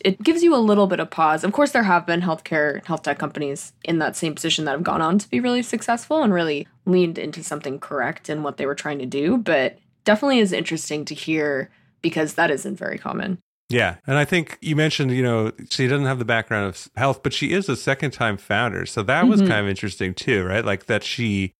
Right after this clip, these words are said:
Speaker 2: took one crack at it. It seemed very much of, like, a, "This is popular right now, so let's, like, strike while the iron's hot"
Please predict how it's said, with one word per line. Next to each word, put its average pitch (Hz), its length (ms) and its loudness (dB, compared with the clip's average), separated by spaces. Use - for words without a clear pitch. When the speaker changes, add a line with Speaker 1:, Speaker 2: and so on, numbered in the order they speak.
Speaker 2:
took - 320 -2
one 143 240 2
crack 131 340 0
at 131 160 2
it. 131 300 0
It 135 100 -2
seemed 185 280 2
very 151 200 2
much 135 240 -2
of, 117 140 -4
like, 110 240 0
a, 101 400 2
"This 147 240 0
is 143 140 0
popular 123 520 0
right 107 300 0
now, 101 480 0
so 120 220 -2
let's, 98 280 0
like, 95 160 -2
strike 101 380 -2
while 101 220 0
the 98 100 -2
iron's 98 380 -2
hot" 107 400 0